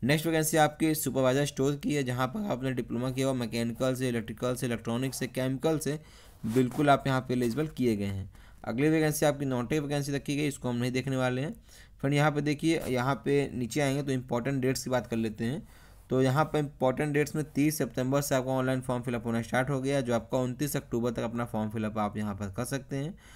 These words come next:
मैं आपको वीडियो अट्ठाईस तारीख को एक रिमाइंडर वीडियो बना के अपलोड कर दूँ, जिससे कि अगर आप फॉर्म अभी नहीं फिलअप कर पाते हैं तो आप रिमाइंडर वीडियो की हेल्प से आपको याद आ जाए और आप फॉर्म फिलअप कर लीजिएगा।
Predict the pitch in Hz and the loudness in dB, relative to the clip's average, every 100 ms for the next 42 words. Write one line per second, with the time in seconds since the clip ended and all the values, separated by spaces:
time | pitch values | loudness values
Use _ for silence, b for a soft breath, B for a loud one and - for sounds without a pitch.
0 | B B 131 143 160 156 143 139 147 139 | B B 2 2 2 0 2 2 4 4
1 | 127 127 - 135 156 151 147 139 143 139 | 2 2 4 4 6 4 4 2 0 2
2 | 127 127 139 139 131 131 131 123 123 117 | 2 2 2 2 2 0 0 0 -2 0
3 | 117 135 135 120 135 127 127 127 123 123 | -2 0 -4 -2 0 2 2 2 0 -2
4 | 120 127 123 135 135 113 117 107 110 107 | -2 0 0 0 -2 0 -2 -2 -2 -2
5 | 120 175 B B B 123 127 131 131 131 | -2 -4 B B B 2 2 2 2 2
6 | 147 135 127 135 131 123 117 117 127 120 | 2 2 2 0 0 0 0 0 0 0
7 | - 117 123 120 127 143 127 - 117 120 | 0 2 4 2 0 0 -2 0 -2 -2
8 | 117 117 - 117 120 113 117 156 | -2 -4 -2 -2 0 0 0 -2